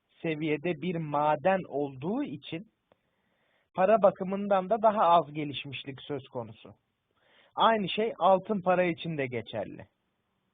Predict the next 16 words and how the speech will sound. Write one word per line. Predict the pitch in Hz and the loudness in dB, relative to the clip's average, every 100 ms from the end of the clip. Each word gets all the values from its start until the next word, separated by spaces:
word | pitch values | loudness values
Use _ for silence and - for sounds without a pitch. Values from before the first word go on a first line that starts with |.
| _ _ _ _ _ _ _ _ _ _ _ - | _ _ _ _ _ _ _ _ _ _ _ -4
Demek | 202 220 180 - | 0 0 -2 -4
ki | 139 | 0
Fatih | 208 226 214 165 135 131 | 8 8 8 2 -10 -4
döneminde | 151 143 127 120 120 139 196 226 _ _ _ - | -2 -2 -6 -6 -6 2 2 2 _ _ _ -4
Osmanlı | 175 180 196 202 185 160 | -2 -2 0 2 2 0
ekonomisi | 143 139 131 113 - - | -4 -6 -8 -10 -12 -16
çok | - 180 185 | -4 -4 -4
gelişmiş, | 220 208 208 - 202 202 - _ _ - | -4 -2 -2 -4 -4 -4 -8 _ _ -16
bundan | 151 185 185 202 202 151 | -6 -4 2 2 2 0
dolayı | 151 143 131 | -2 -2 0
da | 165 196 - | 2 2 2
altın | 143 160 147 185 165 | 0 0 0 -6 -6
para | 139 135 190 175 | -4 0 0 2
basabilmiştir. | 160 160 147 151 160 135 - 110 - - _ _ _ _ _ _ _ _ _ _ _ _ _ _ _ _ _ _ _ _ - | 0 -2 -4 -6 -8 -10 -12 -16 -18 -20 _ _ _ _ _ _ _ _ _ _ _ _ _ _ _ _ _ _ _ _ -14
Şimdi | - 285 240 | -8 -6 -6
sorunun | - 262 254 220 | -4 0 2 2